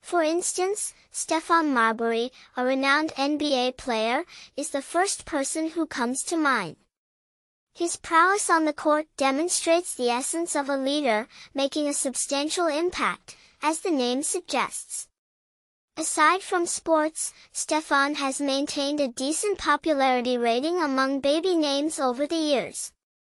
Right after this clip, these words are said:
It carries within a certain charm, an aura of authority, striking a balance between classical roots and contemporary appeal.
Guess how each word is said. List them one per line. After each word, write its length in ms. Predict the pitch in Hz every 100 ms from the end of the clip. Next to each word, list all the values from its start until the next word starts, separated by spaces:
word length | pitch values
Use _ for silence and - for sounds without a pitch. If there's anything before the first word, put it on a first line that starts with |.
| _ _ _ _ -
It 180 | 330 -
carries 500 | 339 320 359 403 403
within 280 | 339 294 262
a 80 |
certain 440 | 262 - 294 277 285
charm, 480 | - 285 226 208 - - -
an 160 | 247 247
aura 400 | 277 311 359 339
of 100 | 311
authority, 560 | 311 - 277 262 311 415 - - -
striking 580 | - - 285 302 392
a 80 | 370
balance 640 | 294 254 254 269 359 -
between 440 | - 254 - 277 262
classical 640 | - 285 330 370 403 381
roots 440 | 330 311 349 - -
and 200 | 285 302
contemporary 840 | 370 370 339 320 320 302 285 302
appeal. 500 | 302 - 294 226 -